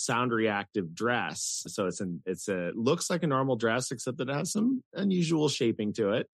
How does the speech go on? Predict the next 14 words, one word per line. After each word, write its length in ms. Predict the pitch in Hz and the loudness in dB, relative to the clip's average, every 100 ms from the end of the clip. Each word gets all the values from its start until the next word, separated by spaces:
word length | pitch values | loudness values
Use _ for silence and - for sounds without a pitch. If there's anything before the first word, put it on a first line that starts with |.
| - - _ - | -18 -20 _ -4
And 320 | 113 113 110 | 0 2 2
then 200 | 110 107 - | 2 0 0
on 260 | 107 113 | 2 2
stage, 840 | 110 - 151 139 117 104 95 - - | 0 4 6 6 4 2 -2 -6 -6
w-, 380 | 104 98 92 87 | -6 -4 -4 -2
at 140 | 95 | -2
a 40 | |
certain 400 | 92 - 98 123 | -2 -2 -2 -2
point, 460 | 131 143 139 120 113 - | -2 0 2 2 0 -6
she'll 300 | 104 104 87 | -6 -4 -4
pop 220 | - 107 - | -2 -2 -2
the 60 | 113 | -4
switch 600 | - 156 160 - - - - | -2 2 2 2 -4 -6 -2
and 400 | 107 98 98 | -2 0 0